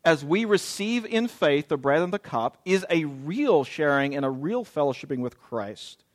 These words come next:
though we might not feel it. You see, our standing before God doesn't depend on how we feel. It depends on the promises of the gospel, the person and the work of Christ in whom I am trusting.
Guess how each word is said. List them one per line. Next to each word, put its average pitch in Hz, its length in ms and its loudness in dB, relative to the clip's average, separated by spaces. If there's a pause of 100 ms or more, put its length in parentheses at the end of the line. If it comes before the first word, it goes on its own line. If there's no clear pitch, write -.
(520)
though 151 260 6
we 175 200 0
might 151 300 -4
not 127 220 0 (720)
feel 180 280 4
it. - 240 -4 (2000)
You - 60 -14
see, 190 120 4
our 175 80 6
standing 233 340 -2
before 185 240 0
God 190 340 4
doesn't 156 240 -2
depend 180 360 -2
on 156 100 6
how 151 180 4
we 165 100 0
feel. 165 460 0 (920)
It 151 100 -2
depends 151 440 -2
on 147 60 -4
the 151 60 -2
promises 139 460 -2
of 123 80 -6
the 147 60 -10
gospel, 156 580 -4 (640)
the 139 100 -2
person 175 460 0
and 135 120 0
the 135 40 2
work 143 240 4
of 139 120 -8
Christ 156 460 -2
in 127 80 -4
whom 131 200 -4
I 127 120 -4
am 127 100 -4
trusting. - 560 -12